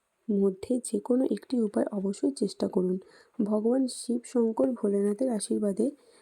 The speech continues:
আপনার সন্তানের জীবন থেকে সব সমস্যা চিরতরে দূর হয়ে যাবে।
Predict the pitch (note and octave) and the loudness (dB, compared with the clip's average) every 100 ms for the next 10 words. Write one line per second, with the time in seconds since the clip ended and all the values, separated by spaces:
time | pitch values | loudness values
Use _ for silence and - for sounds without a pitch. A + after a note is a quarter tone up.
0 | _ A#3 G#3+ B3 C#4 - G#3 G3+ A3 A#3 | _ -6 -4 0 -2 0 -4 -2 0 0
1 | G#3+ - G#3 A3+ B3 A3+ G#3 B3+ - A3+ | -2 -2 0 0 -2 -4 -4 -4 -4 -4
2 | G#3+ - - G3+ G3+ G3+ - B3 D4 - | -4 -4 -2 0 0 -4 -4 -4 -4 -4
3 | G#3+ G3+ G#3+ A#3+ C#4+ G#3 G3 F#3+ F#3 F#3+ | -2 -2 -2 -2 0 -2 -2 -4 -4 -4
4 | F#3+ | -6